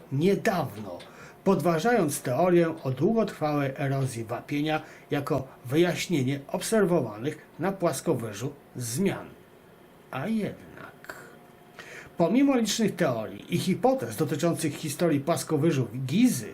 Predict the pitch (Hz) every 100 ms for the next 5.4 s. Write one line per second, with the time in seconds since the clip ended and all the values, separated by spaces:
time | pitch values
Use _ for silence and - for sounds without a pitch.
0 | - - - - - 180 156 131 202 247
1 | 196 180 170 156 139 135 160 135 123 110
2 | 156 269 247 226 233 302 285 240 127 -
3 | - - - - - 233 285 277 233 -
4 | 262 262 151 110 151 190 180 165 - 220
5 | 220 202 170 151